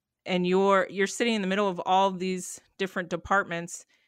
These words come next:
and you're helping coordinate that in support of the outcome you're trying to achieve,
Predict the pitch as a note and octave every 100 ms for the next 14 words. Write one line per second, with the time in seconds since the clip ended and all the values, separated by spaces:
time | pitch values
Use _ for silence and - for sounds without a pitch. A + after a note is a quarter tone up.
0 | _ _ _ F#3 F#3+ G3+ G3+ A3 A3 F#3
1 | - G3+ G#3 F3+ D#3+ E3 E3 D#3+ - F#3
2 | F3+ - E3+ F#3 F3+ E3 D#3+ E3 F3 F3+
3 | - E3+ E3 E3 D#3+ D#3 D3 D3 - -